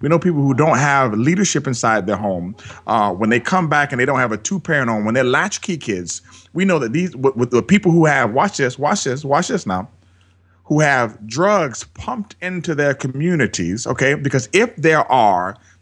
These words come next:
if there are gated communities, and if there are planned communities, which there are,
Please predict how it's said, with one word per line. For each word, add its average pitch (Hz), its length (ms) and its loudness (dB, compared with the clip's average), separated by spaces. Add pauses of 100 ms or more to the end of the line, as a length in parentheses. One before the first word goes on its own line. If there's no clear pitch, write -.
if 202 240 -2
there 196 260 2
are 117 200 2
gated 107 480 0
communities, 123 720 -8 (420)
and 147 100 -4
if 139 120 -2
there 151 180 2
are 113 160 2
planned 196 960 0
communities, 110 640 -2
which 113 220 0
there 151 120 4
are, 113 460 2